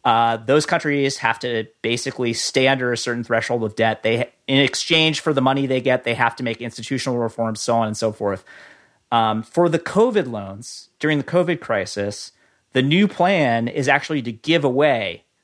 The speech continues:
money in the form of grants. So kind of like the Paycheck Protection Plan here in the U S. It's helicopter money. That's never been done before,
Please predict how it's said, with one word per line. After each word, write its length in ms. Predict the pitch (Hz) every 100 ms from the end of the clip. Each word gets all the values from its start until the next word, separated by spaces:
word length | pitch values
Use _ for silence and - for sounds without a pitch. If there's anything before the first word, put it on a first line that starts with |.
| _ _ -
money 220 | 127 127
in 80 | 117
the 60 |
form 180 | 113 135
of 120 | 110
grants. 560 | - 120 104 - - - -
So 420 | - 131 123 123
kind 260 | - 147 143
of 80 |
like 380 | 127 123 123 - -
the 280 | 135 120 117
Paycheck 440 | - 131 - 127
Protection 400 | - 107 127 - 107
Plan 380 | 101 95 85 - _ _
here 200 | - 131
in 100 | 110
the 80 | 101
U 180 | 104 110
S. 380 | 107 98 - - _ -
It's 160 | 123
helicopter 540 | - 147 139 120 - 95
money. 300 | 85 76 -
That's 220 | 139 -
never 280 | 143 165 180
been 160 | 147 120
done 180 | 117
before, 440 | 113 - 98 95